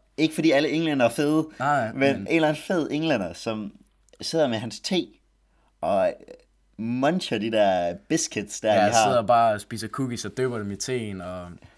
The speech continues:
Speaker 2: lever hele eftermiddagen på det der te og cookies. Ej, men jeg kan godt følge det lidt. Men alligevel, det kan så meget mere te.
Speaker 1: Ja.
Speaker 2: Det kan jo også bare være, at du, du kommer hjem, du har haft en hård dag, så har du bare brug for et eller andet varmt, som smager godt,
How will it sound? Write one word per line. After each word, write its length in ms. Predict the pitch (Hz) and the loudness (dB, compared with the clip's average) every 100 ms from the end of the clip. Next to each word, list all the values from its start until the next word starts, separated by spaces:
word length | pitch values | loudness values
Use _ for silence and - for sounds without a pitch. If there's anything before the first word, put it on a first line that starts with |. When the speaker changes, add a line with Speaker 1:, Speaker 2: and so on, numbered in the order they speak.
| _ | _
Speaker 2:
lever 460 | 110 117 117 107 101 | -8 -6 -4 -4 -4
hele 260 | 117 120 | -6 -6
eftermiddagen 460 | 110 110 101 98 98 | -8 -10 -10 -10 -10
på 100 | - | -12
det 120 | 95 | -12
der 160 | 95 92 | -10 -12
te 220 | - 107 | -12 -12
og 60 | 98 | -10
cookies. 360 | 113 98 92 _ _ - | -10 -10 -12 _ _ -8
Ej, 100 | 117 | -4
men 60 | |
jeg 20 | 117 | 0
kan 60 | |
godt 140 | 127 131 | -2 -2
følge 260 | 143 143 | -4 -4
det 80 | 131 | -4
lidt. 180 | 113 113 - _ _ _ _ _ _ _ | -6 -8 -14 _ _ _ _ _ _ _
Men 180 | - 107 | -12 -8
alligevel, 360 | 113 135 131 110 | -4 -2 -2 -6
det 80 | 110 | -6
kan 160 | 139 | -6
så 100 | 131 | -6
meget 200 | 120 117 | -4 -4
mere 200 | 123 117 | -4 -8
te. 260 | - 101 90 - _ | -8 -10 -12 -14 _
Speaker 1:
Ja. 200 | 92 95 92 | -6 -6 -8
Speaker 2:
Det 80 | 110 | -8
kan 120 | 147 | 0
jo 80 | 135 | 2
også 140 | 127 | 2
bare 260 | - 120 113 | 0 0 0
være, 260 | 117 123 92 | -2 0 -2
at 140 | - | -6
du, 200 | 104 98 98 _ _ _ - | -12 -12 -16 _ _ _ -14
du 60 | |
kommer 240 | 127 123 113 | -8 -6 -4
hjem, 180 | 117 | -4
du 60 | 104 | -6
har 80 | 107 | -4
haft 160 | 113 | -6
en 60 | 107 | -8
hård 260 | 101 123 110 | -10 -8 -8
dag, 160 | 104 | -10
så 80 | 101 | -8
har 60 | 110 | -6
du 60 | |
bare 120 | 113 107 | -4 -4
brug 140 | 123 | -6
for 100 | 120 | -8
et 20 | 110 | -10
eller 120 | 113 | -10
andet 200 | 107 90 | -10 -2
varmt, 300 | 135 107 82 | -2 -2 -8
som 120 | 87 | -16
smager 280 | - 123 101 | -10 -6 -6
godt, 300 | - 107 | -6 -8